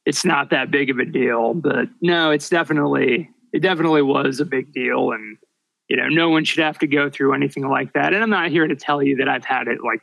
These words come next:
the worst of anyone, 'cause there are plenty of people that have had it way worse than me. And then the point of even bringing that up, I guess, is just, you know, it is part of my overall story. And,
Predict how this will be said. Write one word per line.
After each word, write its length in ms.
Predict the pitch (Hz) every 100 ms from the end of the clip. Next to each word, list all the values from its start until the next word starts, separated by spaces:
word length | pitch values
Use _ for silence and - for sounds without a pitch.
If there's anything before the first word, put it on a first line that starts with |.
| -
the 80 |
worst 480 | 107 110 110 110 -
of 100 | 107
anyone, 360 | 110 110 107 110
'cause 180 | 135 127
there 160 | 143
are 60 | 117
plenty 300 | - 143 131
of 100 | 120
people 260 | 127 -
that 80 | 117
have 260 | 117 127 110
had 20 |
it 80 | 104
way 320 | 107 113 110
worse 340 | 107 107 110 -
than 200 | 123 113
me. 320 | 123 107 107 101 _ _ _ _
And 240 | 156 185 202
then 180 | 190
the 100 | 180
point 300 | 160 233 220
of 80 | 165
even 260 | 160 139 -
bringing 400 | 131 147 135 135
that 240 | 110 107
up, 200 | 113 139 120
I 140 | 104
guess, 380 | 107 104 110 -
is 140 | 120
just, 220 | 131 117
you 80 | 151
know, 100 | 139
it 80 | 147
is 120 | 151
part 260 | - 135 143
of 100 | 127
my 160 | 117
overall 440 | 123 127 120 113 117
story. 580 | - - 117 127 143 127
And, 280 | 110 110